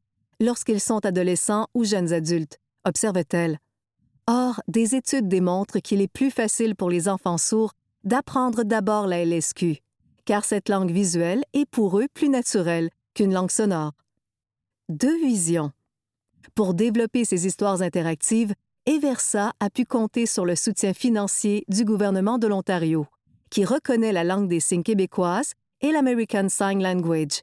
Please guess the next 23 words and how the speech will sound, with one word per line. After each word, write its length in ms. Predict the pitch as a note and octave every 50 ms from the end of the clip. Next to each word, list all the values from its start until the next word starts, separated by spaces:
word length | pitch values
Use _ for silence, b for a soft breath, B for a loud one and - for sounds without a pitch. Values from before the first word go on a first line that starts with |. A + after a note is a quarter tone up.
| _ -
A 40 | G#3
S 300 | G#3 F#3+ F3+ E3 - -
L, 220 | F3 E3+ E3 D#3 D3+ _ _ _ _ _
comme 200 | - A#3 A3+ G#3+
langue 320 | G3+ G3+ G#3 G#3 G#3+ A3 G3
d'enseignement. 600 | F#3+ F#3 F#3 - - F3+ E3+ E3+ D#3+ D3+ D3 C#3+ - _ _ _ _ _ _ _ -
Ce 160 | - - C#4+
n'est 140 | C#4+ C#4 C#4
pas 160 | - E4+ E4+
le 100 | D4+ C4+
cas 280 | - - B3 A3 F3+ D#3+
au 40 |
Québec, 520 | C#3+ - F#3+ F3 D#3 E3 D#3+ D3 - - - _ _ _ _ _ -
bien 220 | E3+ E3 G3+ A#3+
qu'il 180 | - - A#3 A3
existe 400 | G#3+ F#3 F3+ F3+ G#3 G3+ - G3+
des 240 | F3+ F3+ F3 E3 F3+
écoles 280 | - - G3 F3+ E3
spécialisées 760 | - - A#3+ C4+ - - A#3+ A3+ A3+ G#3 F3 E3+ F#3 A3 - _ _
pour 140 | - C4+ C4
les 160 | C4 B3 G#3
enfants 280 | A3+ G#3+ - - G#3 F#3+
sourds. 360 | - - - E3 D#3 D3 -